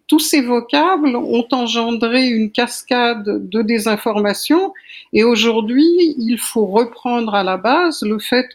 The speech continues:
que une occupation, c'est, euh, une, une armée venue d'un État lointain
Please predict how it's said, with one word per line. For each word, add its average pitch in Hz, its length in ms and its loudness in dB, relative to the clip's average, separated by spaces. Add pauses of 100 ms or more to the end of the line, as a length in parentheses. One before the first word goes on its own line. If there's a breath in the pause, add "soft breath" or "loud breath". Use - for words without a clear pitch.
(100)
que 233 260 0 (340 loud breath)
une 262 220 6
occupation, 262 1200 0
c'est, 277 800 -2 (160)
euh, 196 640 -2 (460)
une, 226 480 2
une 220 240 2
armée 240 760 -2 (360)
venue 240 600 2
d'un 202 260 0
État 233 380 -2
lointain 220 880 0